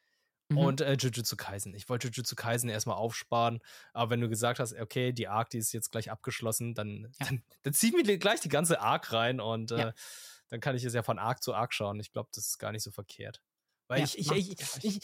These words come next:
Speaker 2: ich, ich mag es nicht, so von einer
Speaker 1: <laughs>
Speaker 2: Woche zur nächsten zu leben. Es gibt's, es ist zwar cool, es ist, es
Speaker 1: Ja.
Speaker 2: kann manchmal echt cool sein, aber manchmal ist es auch, bin ich auch manchmal mega ungeduldig damit.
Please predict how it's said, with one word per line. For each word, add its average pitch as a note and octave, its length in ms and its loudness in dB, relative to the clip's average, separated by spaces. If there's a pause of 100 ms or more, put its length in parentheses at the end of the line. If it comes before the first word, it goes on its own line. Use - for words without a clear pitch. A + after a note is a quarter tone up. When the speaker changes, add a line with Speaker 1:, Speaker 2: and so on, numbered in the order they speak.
(160)
Speaker 2:
ich, A3 320 -2
ich C#4+ 220 2
mag D4 400 4
es D#4+ 200 4
nicht, E4 280 2 (260)
so A#3+ 200 2
von A3+ 180 -2
einer A#3+ 400 4
Speaker 1:
<laughs> - 0 -
Speaker 2:
Woche - 200 6
zur A#3 200 4
nächsten A3+ 420 4
zu G#3+ 160 2
leben. A3 240 6
Es A#3 160 4
gibt's, - 400 -2
es G3+ 140 -4
ist A#3 240 2
zwar A3 160 4 (140)
cool, A3 260 6
es E3 180 4
ist, F#3+ 180 2
es F3+ 140 2
Speaker 1:
Ja. C#3+ 100 4
Speaker 2:
kann F#3+ 120 4
manchmal F#3+ 280 6
echt - 240 0
cool G#3 120 2
sein, F3+ 160 6
aber D3+ 60 4
manchmal E3 280 2
ist D#3+ 120 0
es - 80 2
auch, D3+ 180 0 (280)
bin D#3+ 120 -6
ich E3 60 4
auch D3+ 60 4
manchmal D#3+ 340 6
mega F#3 280 6
ungeduldig D3 640 4
damit. B2 360 2